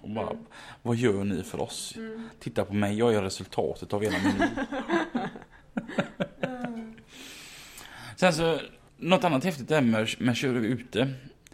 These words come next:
Speaker 1: Det, det är inte så många som gör det längre. Eh, svenska chaufförer på utlandet. Men jag vill ha det till att då, utav de svenska chaufförerna som är kvar som kör ute,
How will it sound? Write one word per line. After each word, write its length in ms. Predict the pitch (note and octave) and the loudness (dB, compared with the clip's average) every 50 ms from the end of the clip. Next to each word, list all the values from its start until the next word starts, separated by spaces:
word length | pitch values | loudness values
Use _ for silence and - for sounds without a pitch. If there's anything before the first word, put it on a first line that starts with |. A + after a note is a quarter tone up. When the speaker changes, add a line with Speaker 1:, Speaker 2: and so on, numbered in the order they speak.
| - - - - - - | -20 -20 -20 -20 -12 -4
Speaker 1:
Det, 180 | - C3 C3 | -2 0 0
det 120 | - C3+ E3 | 0 0 -2
är 20 | |
inte 160 | E3+ - A#2 | -2 -2 -2
så 100 | G2+ C3 | 0 2
många 260 | C#3 D#3 D#3 B2+ G#2 F#2 | 2 2 2 2 0 0
som 140 | G#2 G#2 | 0 0
gör 200 | A2+ B2 G#2+ F2+ | 2 2 2 2
det 80 | E2 G2+ | 0 0
längre. 300 | A#2+ A2 F#2+ F2 - - - - - - - - - - | 0 0 0 -2 -6 -8 -12 -16 -20 -20 -20 -16 -10 -8
Eh, 320 | - G2+ G#2+ G2+ G2+ G2 E2 A1+ - - B1 | -6 -4 -4 -4 -4 -6 -6 -8 -10 -8 -8
svenska 440 | - - - D3+ B2 - - - F#2 | -4 0 2 2 0 0 -4 -8 -6
chaufförer 380 | - G2+ G2 A2+ A2+ F2+ - E2+ | -6 -6 -2 -2 -2 -2 -2 -4
på 100 | G2+ G#2+ | -4 -6
utlandet. 400 | G2 - - B1+ C#2 E2+ G#2+ - - - - - - - - - | -4 -6 -8 -6 -6 -6 -6 -8 -12 -18 -20 -20 -18 -20 -14 -4
Men 160 | - B2 C#3 C#3+ | 0 0 2 4
jag 400 | C3 C#3+ C#3+ D#3+ F3+ F3 - - - - - - _ - | 4 4 4 4 2 0 -2 -4 -10 -20 -20 -20 _ -6
vill 160 | - D#3+ F#3+ F#3+ | -2 0 2 4
ha 200 | G3+ F3 A#2+ G2 | 4 4 4 4
det 80 | G2 | 2
till 140 | G2+ G#2+ A2 | 0 -2 -2
att 140 | A#2+ - - | -2 -2 0
då, 320 | C3+ E3 D3+ G#2+ - - - - - _ | 4 4 4 4 2 -4 -10 -18 -10 _
utav 300 | - D3 C#3 - D3 C#3+ | -4 -4 2 2 4 6
de 180 | D3 D3+ B2 A#2 | 8 6 6 4
svenska 400 | - - D#3+ D3 - - - G2 | 2 0 0 0 0 0 -4 -4
chaufförerna 560 | - A2+ - - C3 A#2 F#2+ E2 E2 F2 F#2+ - - | -4 -4 -2 0 0 0 0 0 -2 -4 -6 -8 -8
som 200 | - - G#2+ G#2 | -6 -4 -4 -4
är 40 | G#2+ | -4
kvar 260 | G#2 - - G2+ E2+ | -4 -4 -4 -4 -4
som 140 | - - F#2+ | -6 -8 -8
kör 260 | - - B2 C#3 G3 G#3+ | -2 -2 0 0 0 0
ute, 260 | F3+ - - - | -2 -4 -6 -10